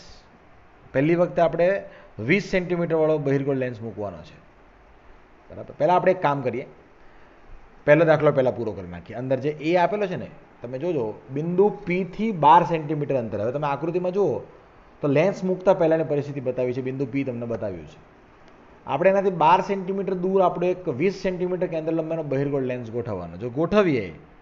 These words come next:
તો એની આકૃતિ કંઈક આવી રીતની થશે, જુઓ. તો પહેલી પરિસ્થિતિમાં કેવું હતું, જરા જોજો. આપણે જે બિંદુ P હતું ને, ત્યાં એની આગળ કોઈ lens નહોતો.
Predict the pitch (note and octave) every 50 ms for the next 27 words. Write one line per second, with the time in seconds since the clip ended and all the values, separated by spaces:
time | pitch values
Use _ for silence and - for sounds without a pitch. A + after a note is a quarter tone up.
0 | _ - _ - - - - _ - _ _ _ _ _ _ _ - - A#2+ C3+
1 | C3 B2 A#2 C3+ D3+ D#3 D3+ D#3+ C3 A#2+ B2 C#3 - - C3+ B2+ A#2 A2+ A2 A2
2 | G#2+ G#2 F2 F#2+ F#2 - - - - F2 D2+ D#2 C#2+ A1+ - - - _ - -
3 | _ _ _ _ _ _ _ _ _ _ - - - - - - - _ _ _
4 | - - - - - _ - - - - - - - - - - - - - A2
5 | - C3+ C3+ E3 F#3 E3+ G3+ G3+ F#3+ E3+ G3 F#3 G3+ G#3 G#3 F3+ G#3+ G#3 G3+ F#3
6 | E3 D#3 D#3 C#3+ C#3+ C#3+ C#3 C#3 C#3+ C3 A#2+ B2+ D3 - - - - - - -
7 | - - - - - - - - - - - - - - - - - - - -
8 | - - - - - - - - - - - - - - - - - C#3+ D#3+ E3+
9 | E3+ F#3+ E3+ F3 F3 F3+ F#3+ E3+ - F#3 F#3+ G3 G#3 G3+ G#3+ G3+ F3 C#3+ C#3+ D3
10 | C#3 D3 D#3 D3+ D#3+ E3 E3 D#3+ - - - - C3+ D3+ E3 D#3+ D3+ D3+ E3+ D3+
11 | D3+ F3 D#3+ C#3+ C3+ C3+ C3+ - - A#2+ A2 G2+ - F2